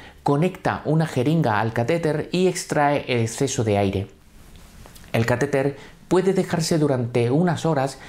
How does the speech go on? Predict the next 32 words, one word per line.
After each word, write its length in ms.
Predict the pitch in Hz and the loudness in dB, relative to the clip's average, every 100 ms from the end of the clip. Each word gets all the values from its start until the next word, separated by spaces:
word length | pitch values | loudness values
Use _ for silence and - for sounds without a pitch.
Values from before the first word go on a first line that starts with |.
| - - | -20 -6
para 200 | 123 117 | -2 0
asegurarse 720 | 117 123 113 139 196 - 185 | 0 0 2 2 0 0 0
de 160 | 131 107 | 0 0
que 100 | 110 | 0
el 120 | 110 | -2
pulmón 540 | - 113 123 151 156 156 | 0 0 2 2 0 -2
se 140 | 113 | -2
vuelve 440 | 104 120 131 135 | 2 2 2 0
a 80 | - | -2
expandir 800 | 110 - - 107 107 151 208 214 - - - - | -4 -8 -4 -2 2 2 0 -4 -10 -20 -20 -4
y 140 | 127 | 2
el 140 | 135 160 | 2 4
neumotórax 840 | 226 185 131 135 127 127 - - - | 2 2 2 2 2 -2 -6 -12 -6
no 360 | 123 120 127 123 | 0 2 4 2
reaparece. 680 | 110 107 98 95 - 110 - - - - - - - - - - - - | 2 0 0 -4 -4 -12 -16 -20 -20 -20 -20 -20 -20 -14 -10 -10 -8 0
Inserción 720 | 165 160 165 147 202 214 202 | 2 2 2 2 2 2 2
de 80 | 147 | 2
un 180 | 170 | 2
tubo 280 | 170 160 160 | 2 2 2
torácico. 580 | 139 165 190 117 98 95 - - - - - - | 2 0 -2 -6 -6 -10 -14 -20 -20 -20 -16 -4
Se 160 | - | 0
inserta 400 | 123 147 170 175 | 2 2 0 0
una 200 | 170 160 | 2 0
sonda 320 | - 160 147 143 | 0 2 2 2
pleural 440 | 151 156 135 135 | 2 4 2 0
flexible 640 | - 120 - 151 147 147 113 | -2 -4 0 2 2 0 0
en 80 | |
el 80 | 113 | 0
espacio 460 | 107 - 135 - 143 | 0 -2 -4 0 0
lleno 320 | 113 110 110 | 2 2 2
de 120 | 104 | 2
aire. 360 | 98 98 95 | 2 0 -4